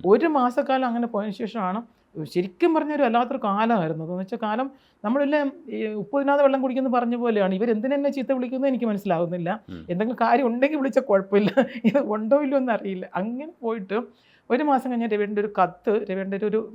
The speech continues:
Speaker 1: അച്ഛ-, അമ്മയുടെ ആങ്ങളയുണ്ട്, ഒരു മാമൻ, ഒരു കുഞ്ഞുമാമൻ എന്ന് പറഞ്ഞ ഒരു മാമനുണ്ട്. അവർ കുറച്ച് മാ-, മാഷിനോട് ഒരു കുറച്ച് അനുകൂലമുള്ളതാണ്. അപ്പോൾ ഈ മാമനാണ് രവി-, അറിയിച്ച് രവിയേട്ടനെ ഈ കുട്ടിയെ അതുപോലെ വഴിയെടുക്കാൻ സമ്മതിക്കുക, ഇവരെല്ലാവരും കൂടെ കൊല്ലാക്കൊല ചെയ്യുന്നുണ്ട് എന്നും പറഞ്ഞ് രവിയേട്ടനെ അറിയിച്ചിരിക്കുന്നു. അങ്ങനെയാണ് അവരുടെ വീട്ടിലൊരു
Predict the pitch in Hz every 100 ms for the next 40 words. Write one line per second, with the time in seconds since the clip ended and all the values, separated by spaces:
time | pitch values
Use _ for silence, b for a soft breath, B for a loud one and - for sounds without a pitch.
0 | - - 175 - 190 214 220 196 196 185
1 | 175 180 180 180 180 180 202 190 196 196
2 | 185 190 180 220 190 170 165 156 170 b
3 | b b 247 262 233 214 226 233 262 247
4 | 233 254 226 220 233 220 247 220 220 214
5 | 196 202 196 170 160 190 - b _ 247
6 | 269 339 277 240 262 277 240 220 240 -
7 | 208 214 175 185 226 220 226 185 185 196
8 | 208 208 196 233 208 202 196 190 196 208
9 | 196 180 180 185 180 170 190 190 190 185
10 | 170 190 190 180 175 190 190 180 170 202
11 | B B - 208 226 208 208 190 202 202
12 | 190 190 202 175 160 170 165 _ b b
13 | - 208 285 277 247 214 208 196 214 226
14 | 214